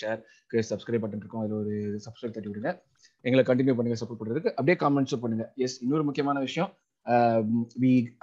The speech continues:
had a lot of people, uh, signing up to come and participate in the podcast.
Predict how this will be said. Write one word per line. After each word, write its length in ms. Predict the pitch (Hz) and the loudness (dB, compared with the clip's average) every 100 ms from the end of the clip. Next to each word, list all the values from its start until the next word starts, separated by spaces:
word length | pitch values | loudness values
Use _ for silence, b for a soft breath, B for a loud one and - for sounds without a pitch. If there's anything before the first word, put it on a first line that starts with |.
| - | 2
had 140 | 143 | 4
a 60 | 160 | 4
lot 240 | 127 135 | 6 6
of 80 | 156 - | 4 2
people, 520 | 139 - 139 139 139 _ _ _ _ 127 | -4 -2 0 0 -2 _ _ _ _ -4
uh, 100 | 113 113 | -2 2
signing 280 | 135 147 | 2 4
up 140 | 143 135 - | 2 0 -2
to 60 | 123 110 - | -2 -2 -2
come 100 | 123 | 0
and 140 | 127 120 | 0 0
participate 560 | 127 127 127 123 120 | -2 -2 -6 -6 -4
in 80 | 113 | -4
the 60 | 110 | -6
podcast. 480 | 117 113 123 139 | -8 -8 -4 -6